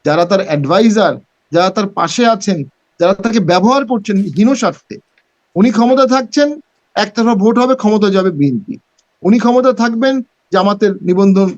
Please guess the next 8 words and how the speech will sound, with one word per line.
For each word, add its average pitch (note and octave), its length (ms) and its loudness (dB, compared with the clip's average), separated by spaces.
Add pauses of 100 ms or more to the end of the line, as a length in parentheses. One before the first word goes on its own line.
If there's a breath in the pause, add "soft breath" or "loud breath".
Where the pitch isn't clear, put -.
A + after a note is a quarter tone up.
(300)
প্রত্যাহার G#3+ 360 -2
হয়ে D3+ 160 0
গেল, A#2+ 120 -4
এটা - 140 -8
স্বাভাবিক। B3+ 480 -2 (380)
উনি G#3 140 2
ক্ষমতা A#3+ 280 0
থাকছেন, A#3+ 500 -2